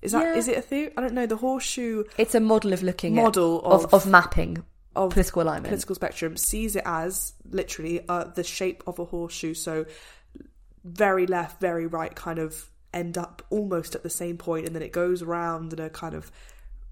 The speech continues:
Speaker 1: I wanna say oblong. You all know what a horseshoe looks like.
Speaker 2: Not an oblong, that's
Speaker 1: Not
Speaker 2: a
Speaker 1: a
Speaker 2: rectangle.
Speaker 1: An oblong? What?
Speaker 2: An oblong is a rectangle.
Speaker 1: Is it?
Speaker 2: Yes.
Speaker 1: It sounds so circular, though.
Speaker 2: Semicircle?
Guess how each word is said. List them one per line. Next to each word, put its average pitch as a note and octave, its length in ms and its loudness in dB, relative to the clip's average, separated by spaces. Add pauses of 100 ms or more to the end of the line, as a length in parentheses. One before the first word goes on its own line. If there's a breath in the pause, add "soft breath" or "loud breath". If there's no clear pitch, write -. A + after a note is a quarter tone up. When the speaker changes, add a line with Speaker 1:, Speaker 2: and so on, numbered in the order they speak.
(280)
Speaker 1:
I E3 80 -4
wanna E3+ 180 -2
say D#3+ 220 -6
oblong. D#3+ 580 -6
You E4+ 200 12
all C#4+ 60 8
know G#3 140 10
what E3+ 100 4
a E3+ 40 8
horseshoe D#3+ 360 0
looks - 280 -4
like. - 220 -4
Speaker 2:
Not A#3+ 320 4
an B3 80 4
oblong, E3+ 320 2
that's - 120 2
Speaker 1:
Not D4+ 140 8
Speaker 2:
a A3 40 6
Speaker 1:
a - 40 8
Speaker 2:
rectangle. D3 680 -2
Speaker 1:
An E4 120 4
oblong? F#4+ 340 6
What? G#4 380 -6
Speaker 2:
An A3+ 100 -10
oblong G#3+ 340 2
is A3+ 120 4
a G3+ 80 -2
rectangle. D#3 640 -4
Speaker 1:
Is - 120 -2
it? D4 320 -2
Speaker 2:
Yes. F3+ 380 -6
Speaker 1:
It A#3 80 -4
sounds D#4+ 420 2
so A#3 160 0
circular, C4 640 -2
though. G#3+ 120 -2
Speaker 2:
Semicircle? A#3 520 -4